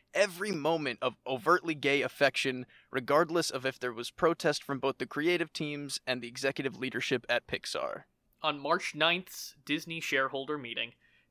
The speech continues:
Speaker 2: Chapek publicly addressed the controversy, stating that Disney had been against the bill from the beginning and merely did not want to take a public stance. He also pledged a five million dollar donation to the Human Rights Council, which the H R C is refusing until, quote,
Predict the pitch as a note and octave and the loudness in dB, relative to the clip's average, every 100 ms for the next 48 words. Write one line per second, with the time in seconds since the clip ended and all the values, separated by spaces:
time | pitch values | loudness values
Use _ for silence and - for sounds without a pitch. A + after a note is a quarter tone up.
0 | - F3 F#3 F#3+ - F3+ G3+ - G3+ F3+ | 2 2 4 -2 2 0 0 -6 -4 -4
1 | C3+ B2+ A#2+ - C#3 C#3+ B2+ B2 A#2+ A#2 | -4 -6 -6 -6 -6 -2 -2 -4 -12 -14
2 | A2+ A2+ - B2+ B2+ B2 B2+ C3+ B2+ C3 | -12 -6 0 0 0 -8 -6 -8 -6 -10
3 | B2+ B2+ B2 A#2+ A#2+ D3 F3+ E3+ D3 C#3+ | -4 -2 -2 -4 0 0 0 -4 0 0
4 | C#3 C#3+ B2+ B2+ F3+ F3+ F3 D#3+ - - | 0 -8 -10 2 4 4 2 -2 -14 -20
5 | - C#3+ D3+ F#3+ G3 F3+ D3+ C3+ B2+ C3 | -4 -2 2 2 0 -2 -2 0 0 -4
6 | - - A#2+ - - B2+ - - D3 D3+ | -8 -10 -10 -8 -10 -10 -10 -4 -2 -2
7 | A#2 - - _ _ - D#3 F#3+ G3 - | -6 -14 -16 _ _ 4 4 6 -2 2
8 | E3 D#3+ C3+ B2 - D3+ G#3 G3+ G3 G3 | 0 0 -8 -6 -2 -2 -2 -6 -8 0
9 | F3 F3+ F3 D#3+ C3 B2+ C3 B2+ A#2+ B2 | 0 0 -2 -6 -6 -8 -10 -12 -12 -16
10 | A#2+ D3+ E3+ - C3+ - - - _ - | -6 -4 -4 -6 -10 -8 -16 -18 _ -8
11 | C#3 - C3+ C3+ D3+ G3 F#3 - C3 B2+ | -8 -6 -2 0 0 0 -2 -4 -8 -8
12 | C3+ - G#3 F3 D3+ C3+ C3+ C3 B2+ - | -10 -8 -8 -2 -4 -4 -4 -2 -2 0
13 | D3 C#3+ | 0 0